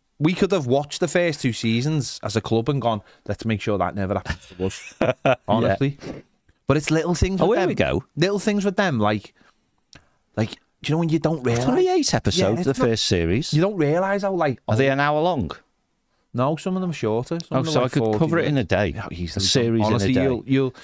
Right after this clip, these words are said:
Speaker 1: it's a, it's, it's a brilliant way to
Speaker 2: And only six episodes in the, fourteen to catch up.
Speaker 1: Yeah,
Speaker 2: Come
Speaker 1: there you
Speaker 2: on,
Speaker 1: go.
Speaker 2: people, should we do it together?
Speaker 1: I think you should watch it,
Speaker 2: I will.
Speaker 1: honestly.
Speaker 2: 'Cause you, well, hey, anything that on I M D B gets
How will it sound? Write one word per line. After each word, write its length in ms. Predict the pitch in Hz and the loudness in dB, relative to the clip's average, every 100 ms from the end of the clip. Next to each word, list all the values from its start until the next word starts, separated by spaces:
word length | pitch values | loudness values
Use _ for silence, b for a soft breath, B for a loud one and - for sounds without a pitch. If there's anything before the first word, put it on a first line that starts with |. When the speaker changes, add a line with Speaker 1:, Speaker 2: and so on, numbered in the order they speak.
| B B | B B
Speaker 1:
it's 200 | - 123 | -4 0
a, 120 | 143 131 - | 0 0 -2
it's, 200 | 127 - - | -2 -2 -4
it's 160 | 123 | 0
a 60 | 120 | -2
brilliant 420 | - 131 131 131 | 0 0 0 2
way 140 | 113 | 2
to 60 | 113 | 2
Speaker 2:
And 80 | 123 | 2
only 160 | 139 | 2
six 340 | 135 - 131 - | 0 0 0 0
episodes 500 | - - 104 92 - | -2 -2 0 0 0
in 60 | 85 | -4
the, 100 | - - _ | -4 -12 _
fourteen 540 | - 190 196 190 202 | 0 0 2 0 2
to 100 | - | 0
catch 380 | - 143 127 - | 0 -2 0 2
up. 180 | 156 - 113 | 2 2 0
Speaker 1:
Yeah, 180 | 107 - - _ | 0 -2 -20 _
Speaker 2:
Come 120 | 156 | 0
Speaker 1:
there 60 | 135 | 2
you 20 | |
Speaker 2:
on, 80 | 139 | 2
Speaker 1:
go. 100 | 98 | 0
Speaker 2:
people, 220 | 135 139 | 0 0
should 160 | 135 147 | 0 0
we 80 | 156 | 2
do 140 | 165 | 0
it 80 | 147 | 2
together? 300 | 143 156 117 | 2 2 2
Speaker 1:
I 100 | 123 | 0
think 220 | - 117 | 0 0
you 80 | 104 | 0
should 160 | 101 | -2
watch 280 | 90 92 - | 0 0 0
it, 180 | 104 107 | -2 2
Speaker 2:
I 60 | 107 | 2
will. 100 | 101 | 4
Speaker 1:
honestly. 280 | 95 107 104 - | 2 0 -4 0
Speaker 2:
'Cause 180 | 139 131 | 0 2
you, 140 | 101 - | -2 -6
well, 420 | - 98 90 120 - - B | -6 0 2 0 -4 -20 B
hey, 300 | 143 156 - _ | 0 0 -4 _
anything 460 | - 160 196 - 156 | -4 0 0 0 2
that 180 | 135 127 | 0 2
on 120 | 127 | 2
I 200 | 127 131 | 2 2
M 100 | 127 | 2
D 180 | 120 123 | 2 2
B 180 | 107 127 | 2 2
gets 220 | 104 - | 2 0